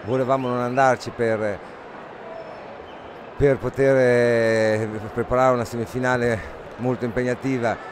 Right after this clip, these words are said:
in un altro modo, però adesso, uh, siamo contenti, oggi ci godiamo questa, questo passaggio al turno perché è la semifinale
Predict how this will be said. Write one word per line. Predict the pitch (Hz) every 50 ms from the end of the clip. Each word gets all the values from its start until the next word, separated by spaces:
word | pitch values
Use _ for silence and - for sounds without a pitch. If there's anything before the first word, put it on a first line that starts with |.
| - - -
in | 110 120
un | 131 135
altro | 135 131 - 185
modo, | 170 143 151 180 196 214 202 139
però | 98 107 85 85 85 90
adesso, | 98 101 95 - - 101 95 92 90 - - - - - - - - -
uh, | 117 110 92 78 - - - -
siamo | - - 110 107
contenti, | 101 113 110 - 123 120 113 101 - 113
oggi | 113 123 113 117 113
ci | - - 120
godiamo | 110 113 110 117 113 110
questa, | 107 110 - - 110 104 107 107 104 104
questo | - 113 104 - - 110 107 107 101
passaggio | - 110 - 123 117 98 117
al | 113 -
turno | - 143 165 160 143 120
perché | 95 110 92 107
è | 113
la | 113 113
semifinale | - - 120 117 110 - 127 123 131 139 151 160 165